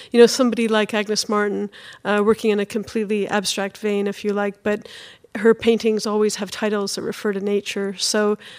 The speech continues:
this kind of relationship to the figurative. So something like, like a painting at the National Gallery is called White Flower. Um, what, what are the names of the works here? They got, they've got, Hor-,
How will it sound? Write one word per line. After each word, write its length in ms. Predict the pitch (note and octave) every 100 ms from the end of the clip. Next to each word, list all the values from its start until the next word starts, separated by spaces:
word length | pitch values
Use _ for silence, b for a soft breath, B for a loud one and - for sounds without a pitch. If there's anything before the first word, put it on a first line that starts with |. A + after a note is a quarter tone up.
| B
this 120 | - -
kind 180 | A#3
of 80 | G#3+
relationship 600 | G#3 G#3+ G3+ A3 - G#3+
to 60 | -
the 60 | G3
figurative. 500 | - G3+ G3+ G3+ F#3+
So 300 | - G3+ G3
something 340 | F#3 A3+ G#3
like, 220 | G3+ G3+
like 180 | G#3 G3+
a 40 |
painting 400 | G#3 A3 G#3 G#3+
at 80 | G#3
the 60 | G#3
National 320 | G#3 G3+ G#3
Gallery 340 | G3 G#3 G#3 G3+
is 80 |
called 240 | - G#3 G3
White 220 | G#3 G#3+
Flower. 500 | - G#3 G#3 G#3 G3+ B B B B
Um, 260 | A3 A3 A3+
what, 120 | C4 C#4
what 100 | C4+
are 40 |
the 100 | C#4+
names 240 | C#4+ C#4+ C#4
of 60 |
the 80 | C4+
works 300 | B3 C4+ -
here? 440 | - B3 B3 C4 B3+
They 100 | A#3+
got, 320 | A3+ A#3 A#3
they've 160 | - G#3+
got, 240 | A3+ A3 F#3
Hor-, 280 | G#3+ G#3